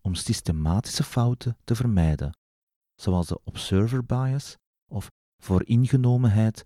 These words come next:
van de waarnemer? The Lancet,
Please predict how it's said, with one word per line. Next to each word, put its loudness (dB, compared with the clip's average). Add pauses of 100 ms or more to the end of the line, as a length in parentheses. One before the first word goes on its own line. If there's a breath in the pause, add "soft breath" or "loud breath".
(120 soft breath)
van 0
de 2
waarnemer? -2 (2250)
The 2
Lancet, 4